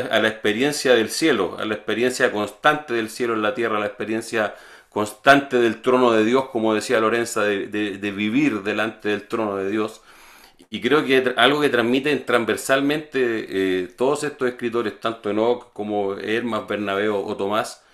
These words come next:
es la, la necesidad de experiencia de Dios, ¿sí? La necesidad de experiencia de Dios y cómo, eh, por ejemplo, Pedro dice: "Quiero que sepan que todos sus, sus hermanos en todo el mundo están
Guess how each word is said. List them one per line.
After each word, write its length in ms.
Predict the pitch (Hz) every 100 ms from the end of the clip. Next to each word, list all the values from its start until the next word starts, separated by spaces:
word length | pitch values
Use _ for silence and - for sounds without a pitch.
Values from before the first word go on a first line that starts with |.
| _ - _ _ _
es 140 | 110 117
la, 440 | 127 123 113 107 104
la 180 | 110
necesidad 600 | 113 107 120 107 110 117
de 120 | 135 131
experiencia 680 | - 107 110 135 139 143
de 120 | 120 107
Dios, 420 | 98 78 - _ _
¿sí? 200 | - 110
La 160 | 104 101
necesidad 500 | 101 98 98 - 101
de 80 | 113
experiencia 680 | - 104 101 120 127 127 117
de 80 |
Dios 340 | 113 120 143 - _ - - - - _
y 120 | 113
cómo, 720 | 101 135 143 143 147 147 - -
eh, 440 | 113 107 104 98
por 120 | 113 107
ejemplo, 420 | 127 123 117 110
Pedro 320 | 127 135 123
dice: 440 | 127 123 139 135 - - _
"Quiero 220 | 120 131
que 120 | 131 110
sepan 400 | 147 151 147 143
que 120 | 120
todos 320 | 135 151 147
sus, 160 | 127 -
sus 420 | - - 117 -
hermanos 720 | 107 117 165 175 117 - -
en 240 | - 110 107
todo 180 | 131 131
el 80 |
mundo 340 | 123 143 151 135
están 460 | - 131 131 131